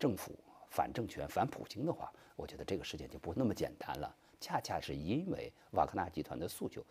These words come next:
就是要安全、要保障、要经济上利益要，要保障，然后包括他们，呃，这个甚至个人的一些政治前途、政治出路也给了啊，这个有一些诉求。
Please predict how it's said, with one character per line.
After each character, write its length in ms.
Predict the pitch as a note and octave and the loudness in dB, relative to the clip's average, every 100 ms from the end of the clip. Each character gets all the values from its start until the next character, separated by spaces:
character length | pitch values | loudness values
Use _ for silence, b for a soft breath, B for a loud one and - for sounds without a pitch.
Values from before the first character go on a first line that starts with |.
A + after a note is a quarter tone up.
| B - | B -4
就 140 | F2 | -4
是 140 | - G#1+ | -2 -4
要 200 | A#1+ - - - | -6 -8 -18 -4
安 220 | F#2 F2 | -2 -2
全、 160 | - - | -6 -10
要 160 | - D2+ | -4 -4
保 200 | - A#1 | -2 -4
障、 160 | - - B B B B | -4 -8 B B B B
要 260 | - B1+ A1+ - | 2 2 0 -8
经 160 | - F#2+ | 0 2
济 80 | F2 | 2
上 240 | - - | -2 6
利 80 | C3+ | 6
益 140 | F#2 | 6
要， 300 | C2+ A1+ - - | 4 0 -2 -4
要 140 | E2 D2+ | 0 2
保 160 | - | 0
障， 120 | - - - | -4 -10 -6
然 140 | - C#2+ | -2 -2
后 80 | |
包 160 | - C#2 | 0 -4
括 160 | - C2 | -4 -8
他 160 | - | -8
们， 180 | C2 - B B B B B | -10 -14 B B B B B
呃， 200 | D2+ - C#2 | -10 -10 -8
这 120 | D2 | -8
个 140 | C2 | -6
甚 180 | - D#2+ | -6 -6
至 140 | - | -6
个 220 | E2 G#2 C2+ | -4 -2 -2
人 120 | - | -4
的 60 | |
一 60 | C#2 | -10
些 120 | - E2 | -10 -6
政 160 | F2+ | -6
治 100 | - | -6
前 300 | - - E2 | -8 -6 -6
途、 160 | D#2+ - | -6 -4
政 160 | F#2+ | -4
治 80 | E2 | -4
出 260 | - C3 D3 | -2 0 2
路 140 | D#3 - _ _ - | 0 -2 _ _ -2
也 80 | G2+ | 0
给 180 | - - | 0 -2
了 120 | - - | -6 -8
啊， 180 | - - - | -8 -8 -8
这 120 | D#2+ | -8
个 120 | C#2 | -6
有 140 | C#2+ C2+ | -6 -4
一 80 | |
些 100 | - | -6
诉 200 | D2 - | -8 -8
求。 200 | - - | -10 -10